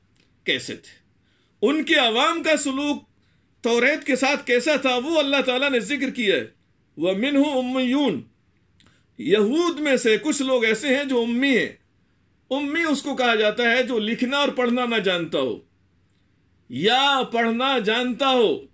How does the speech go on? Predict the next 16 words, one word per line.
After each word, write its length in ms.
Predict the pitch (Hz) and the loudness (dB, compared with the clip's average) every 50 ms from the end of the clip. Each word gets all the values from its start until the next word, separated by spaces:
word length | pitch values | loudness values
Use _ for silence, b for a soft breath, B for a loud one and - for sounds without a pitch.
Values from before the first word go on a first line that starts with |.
| _ _ _ _ _ _ _ _ _ _ _ _ _ _ _ _ - | _ _ _ _ _ _ _ _ _ _ _ _ _ _ _ _ -2
तिलावत 540 | 180 180 180 180 202 226 247 269 285 254 - | 0 0 0 0 0 0 0 0 0 -2 -2
जानता 460 | 226 196 240 240 254 254 240 - 285 | -4 -2 -2 -2 -2 -2 -2 -2 0
हो, 300 | 269 262 262 269 285 277 | 2 2 2 2 2 0
लेकिन 340 | 262 240 247 247 277 254 247 | 0 -2 -2 -2 -2 -2 -2
माना 360 | 226 226 233 240 240 254 285 | -2 -2 -2 -2 -2 0 0
और 200 | 320 339 320 294 | 0 0 0 0
मफहूम 440 | 269 262 247 185 220 254 254 240 247 | 0 0 -2 -2 -2 -4 -4 -2 -2
न, 200 | 247 233 226 202 180 | -2 -4 -4 -4 -4
न 140 | 202 247 262 | -2 -2 -2
समझता 460 | - 240 233 233 220 - - 254 233 | -2 -2 -2 -2 -2 -2 -2 -2 0
हो, 340 | 214 220 233 330 330 - _ _ _ _ _ _ _ _ _ _ _ _ _ - | 0 0 0 -2 -4 -8 _ _ _ _ _ _ _ _ _ _ _ _ _ -12
वो 320 | 147 131 143 202 262 285 285 | -8 -6 -2 -2 -2 0 2
भी 160 | 294 311 320 | 2 2 2
उम्मी 600 | 302 285 269 269 269 269 277 285 277 262 240 240 | 2 0 -2 -2 -2 -2 0 2 2 2 0 -2
कहलाता 680 | - - _ - - 220 202 196 196 175 165 - 175 | -6 -10 _ -4 0 2 2 2 2 0 0 -2 -2
है। 280 | 147 127 101 - - | -2 -2 -2 -6 -12